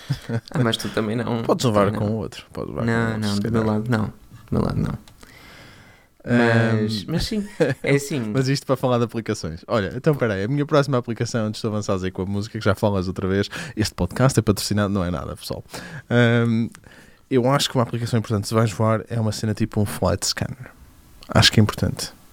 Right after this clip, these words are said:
Speaker 2: Para estares a par se, pá, se há atrasos nos voos, se não há atrasos nos voos. Ou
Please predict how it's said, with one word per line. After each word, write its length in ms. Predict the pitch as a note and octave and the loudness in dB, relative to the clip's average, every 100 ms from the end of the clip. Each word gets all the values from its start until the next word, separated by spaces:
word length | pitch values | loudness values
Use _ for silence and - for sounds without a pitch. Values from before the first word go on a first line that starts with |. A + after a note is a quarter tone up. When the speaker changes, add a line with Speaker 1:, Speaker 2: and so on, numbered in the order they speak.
| - - - - - - - _ | -20 -20 -20 -20 -20 -20 -20 _
Speaker 2:
Para 160 | - G2 | 2 2
estares 320 | - G2+ F#2+ | 4 2 2
a 60 | F#2+ | 0
par 440 | - G#2 G2+ G2 | 4 4 4 2
se, 840 | - - - G2+ G2+ G2 G2 F#2+ - | -6 -8 -6 -4 -2 -2 -2 -4 -6
pá, 180 | - | -8
se 140 | F2+ A2 | -4 -2
há 40 | |
atrasos 360 | G2 - G#2 G2 | 0 4 4 2
nos 140 | G2+ | -4
voos, 420 | F2+ F#2+ F#2 F2+ | -2 0 0 -4
se 60 | - | -4
não 100 | F#2 | -2
há 60 | F2 | -2
atrasos 360 | - G2+ F#2+ | 0 2 2
nos 160 | F#2 F#2 | 0 -6
voos. 460 | F2 F2 E2+ F2+ - - - - - - _ | -2 -2 -2 -4 -12 -16 -20 -18 -18 -20 _
Ou 320 | C#3 C#3 C#3+ | 6 8 6